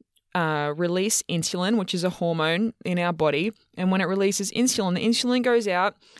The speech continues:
and it takes all the sugar in our blood and it pulls it out of the blood, because there's a s-, uh, level that, um, our blood sugar needs to be out for it to be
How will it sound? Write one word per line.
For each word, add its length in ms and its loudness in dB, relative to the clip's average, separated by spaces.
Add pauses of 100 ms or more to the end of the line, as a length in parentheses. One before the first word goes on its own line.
and 160 -6
it 60 -10
takes 340 -4
all 140 0
the 80 -2
sugar 320 0
in 240 -2
our 120 -2
blood 380 -2 (220)
and 120 -8
it 120 -10
pulls 320 -8
it 120 -4
out 220 2
of 60 -2
the 80 -6
blood, 280 -2
because 540 -4
there's 220 -2
a 60 -4
s-, 120 -4 (140)
uh, 120 0
level 360 0
that, 180 -2
um, 300 -2
our 100 0
blood 240 0
sugar 220 -6
needs 240 -6
to 80 -8
be 240 0
out 200 -2
for 220 -4
it 140 -6
to 100 -8
be 300 -8